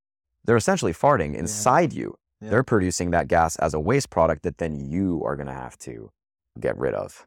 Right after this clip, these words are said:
Speaker 2: Which is really weird to think about.
Speaker 1: Which is really weird to think
Speaker 2: <laughs> Yeah.
Speaker 1: about, yeah.
Speaker 2: Yeah.
Speaker 1: So some people would benefit pri-, by probiotics,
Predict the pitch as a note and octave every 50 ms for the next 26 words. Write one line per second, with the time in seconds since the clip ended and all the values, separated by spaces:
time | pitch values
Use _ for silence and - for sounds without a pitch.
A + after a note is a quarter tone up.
0 | _ - G#2+ G2 - E2 F2 F2+ F#2+ G2+ G#2 A#2 A#2+ G#2+ A2 G#2+ G#2+ A2 A2+ A2+
1 | A#2 A2 - A2+ G2+ F#2+ F2+ E2+ E2 D2+ C#2+ - E2 D#2 E2 D#2+ F2+ A#2+ C3 B2+
2 | A#2+ G#2+ G#2 G#2 G2 F2+ - - F#2+ F2+ F3 E3+ C#3+ G2 C#2 B1+ A#1+ - - C#2+
3 | D#2+ D2+ C2+ C2 - - _ _ A2+ G#2 G2+ A#2+ A2+ A2 G#2 - _ _ - -
4 | - - D#3+ E3+ F3+ E3+ F#3+ F3 E3+ F3+ F3 F3 E3 E3+ E3+ E3+ E3+ - E3 -
5 | - E3+ E3 D#3 - _ _ - D3 D3 - - D#3 D3 D3+ D3 C#3+ C#3+ D3 D#3+
6 | - - -